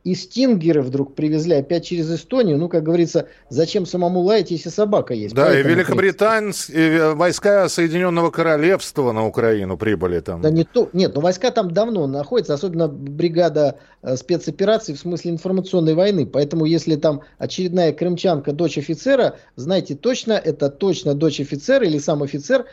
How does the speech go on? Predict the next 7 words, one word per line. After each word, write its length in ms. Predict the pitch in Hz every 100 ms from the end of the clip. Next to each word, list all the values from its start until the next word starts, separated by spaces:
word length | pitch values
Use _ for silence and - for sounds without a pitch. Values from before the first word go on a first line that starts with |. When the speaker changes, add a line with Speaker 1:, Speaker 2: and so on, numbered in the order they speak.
| - -
Speaker 1:
британской 560 | 143 143 190 220 185
бригады 500 | 160 139 139 170 185
спецвойск, 560 | - 143 170 170 170 -
который 320 | 117 120 143
там 200 | 143 139
находится, 500 | 143 240 247 226 147
и 200 | 160